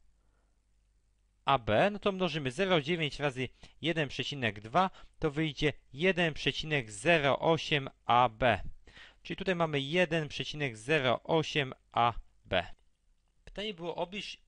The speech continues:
ile procent pola prostokąta o bokach A i B stanowi pole prostokąta o bokach C i D.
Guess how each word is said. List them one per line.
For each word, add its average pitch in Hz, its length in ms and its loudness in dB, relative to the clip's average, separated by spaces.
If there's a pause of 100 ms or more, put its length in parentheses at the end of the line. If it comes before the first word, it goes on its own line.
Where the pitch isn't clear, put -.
ile 196 180 -8
procent 160 400 -12
pola 160 200 -6
prostokąta 147 960 -10
o 120 80 -10
bokach 127 380 -10
A 127 120 -6
i 113 120 -10
B 175 160 -10
stanowi 143 360 -12
pole 151 220 -10
prostokąta 139 640 -12
o 113 60 -8
bokach 113 320 -12
C - 180 -12
i 113 100 -12
D. - 120 -14